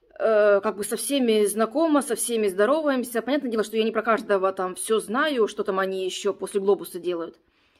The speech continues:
А сегодня узнала, и то не я, а просто я услышала разговор, как стоят две мои коллеги и разговаривают про звериный, э, салон, ну, типа парикмахерская, там волосы постричь,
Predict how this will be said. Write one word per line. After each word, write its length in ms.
А 100
сегодня 460
узнала, 420
и 180
то 200
не 200
я, 380
а 80
просто 320
я 160
услышала 480
разговор, 720
как 140
стоят 340
две 180
мои 200
коллеги 380
и 40
разговаривают 880
про 540
звериный, 1000
э, 340
салон, 520
ну, 100
типа 240
парикмахерская, 760
там 160
волосы 360
постричь, 600